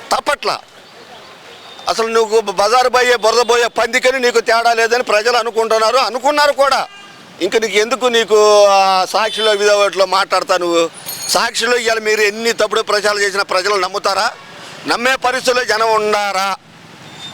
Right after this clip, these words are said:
ఆ విజయసాయి రెడ్డి ఏందో తెలుసు. ఆ అమ్మాయి, నేను ముఖ్యంగా ఎస్సీ ఎస్టీలకి అదే సామాన్య మాడు వీళ్ళు ఊళ్ళలో కానీ ఎక్కడైనా జరిగితే మీరు ధర్నా చేసి వాళ్ళు పెళ్లి చేసి కోర్టులో కేసు పెట్టేవాళ్ళు.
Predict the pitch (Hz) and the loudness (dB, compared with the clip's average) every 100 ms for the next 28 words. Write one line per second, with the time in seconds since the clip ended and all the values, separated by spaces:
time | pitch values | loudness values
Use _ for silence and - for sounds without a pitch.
0 | - 175 180 190 240 226 233 226 208 208 | -2 0 0 -2 0 0 0 0 0 0
1 | 202 202 214 - - - - - - - | 0 2 0 -2 -10 -12 -14 -14 -14 -14
2 | - - - - - 151 180 196 233 202 | -14 -14 -14 -14 -6 -4 -2 -2 -2 -2
3 | - - 160 208 202 185 233 233 226 202 | -6 -6 -2 0 -2 -2 -2 0 2 0
4 | 165 - - - - - - - 160 202 | -2 -6 -12 -10 -10 -10 -12 -2 0 0
5 | - 240 233 208 240 226 220 226 208 233 | 0 0 0 0 0 0 2 0 2 0
6 | 226 214 214 226 226 226 220 220 208 220 | 0 0 0 0 0 2 2 0 0 0
7 | 226 226 208 208 190 180 233 240 240 233 | 2 0 2 0 0 0 2 2 2 2
8 | 220 220 226 185 175 226 220 208 196 220 | 0 0 2 0 0 0 0 0 -2 -2
9 | 226 226 165 - - - - - - - | 0 0 0 -4 -18 -20 -18 -18 -16 -8
10 | 156 214 220 185 202 247 254 247 226 247 | 0 2 2 2 0 0 0 0 0 0
11 | 233 233 220 233 240 240 240 240 233 240 | 0 0 0 2 2 2 0 0 0 0
12 | 240 220 233 208 214 208 208 175 127 | -2 0 0 0 0 2 0 0 -4